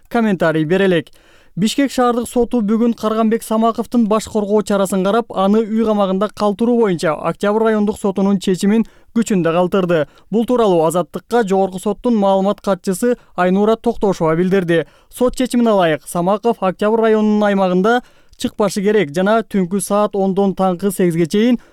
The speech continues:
өз үйүндө болууга тийиш. Жогорку Кеңеш депутаты Карганбек Самаков Бишкектин айланасындагы эки жүз алтымыш гектардан ашык жерди мыйзамсыз менчиктеп алган деп,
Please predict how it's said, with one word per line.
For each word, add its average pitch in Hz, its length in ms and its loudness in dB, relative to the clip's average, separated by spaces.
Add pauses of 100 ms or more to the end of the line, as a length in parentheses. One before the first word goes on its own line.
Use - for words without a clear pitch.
(120)
өз 220 160 2
үйүндө 202 480 2
болууга 175 480 0
тийиш. 180 400 -2 (260)
Жогорку 220 400 0
Кеңеш 233 240 0
депутаты 208 480 -2
Карганбек 190 500 0
Самаков 226 520 0 (280)
Бишкектин 240 540 0
айланасындагы 185 720 0
эки 175 320 0
жүз 226 160 0
алтымыш 214 320 -2
гектардан 196 480 -2
ашык 190 240 -2
жерди 185 400 0
мыйзамсыз 190 560 0
менчиктеп 196 460 0
алган 214 260 2
деп, 170 220 0